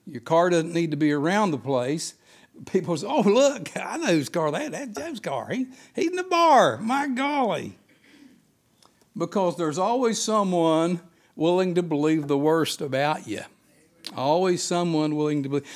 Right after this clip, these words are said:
It makes them feel better about their, their sin. That's what it does.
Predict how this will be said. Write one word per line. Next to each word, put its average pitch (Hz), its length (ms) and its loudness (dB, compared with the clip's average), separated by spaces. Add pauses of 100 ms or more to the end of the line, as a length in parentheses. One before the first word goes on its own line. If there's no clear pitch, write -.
(100)
It 202 140 0
makes 240 300 2
them 220 320 2
feel 214 360 2
better 170 460 2
about 143 480 0 (460)
their, 143 500 -4
their 147 260 0
sin. 117 300 -12 (300)
That's - 140 -10
what 131 120 -2
it 127 120 -12
does. 123 340 -4